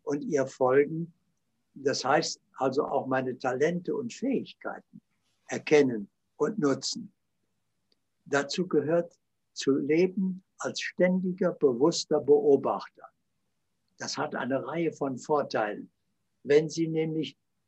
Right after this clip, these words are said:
Ihrem Körper, Ihrem Verstand beim Leben zuschauen, dann sind Sie nicht mehr damit identifiziert. Denn was Sie beobachten, können Sie ja nicht sein. Das heißt also, äh,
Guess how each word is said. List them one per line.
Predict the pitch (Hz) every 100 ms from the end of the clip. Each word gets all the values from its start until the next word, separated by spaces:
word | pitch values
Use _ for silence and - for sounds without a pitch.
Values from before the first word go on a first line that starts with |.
| _ _ _ _
Ihrem | 151 156 151 143
Körper, | - 185 220 202 127 113 - _ _
Ihrem | 135 127 123
Verstand | - 120 - 175 180 123
beim | 127 120
Leben | 120 220 - 107
zuschauen, | - 117 98 - 95 92 - _ _ _ _ -
dann | 113 113
sind | 113 165 190 -
Sie | 202
nicht | 160 151 147 - -
mehr | 147
damit | 143 131 143 143 -
identifiziert. | 139 139 131 127 - 135 - 214 - - _ _ _ _ -
Denn | 120 131
was | 127
Sie | -
beobachten, | 123 139 135 165 - -
können | 156 151
Sie | 151
ja | 151
nicht | 165 160
sein. | 196 156 110 - _ _ _ _ _
Das | 117 -
heißt | 139 208 - 120
also, | 120 117 165 202 - _ _ _
äh, | - 135 135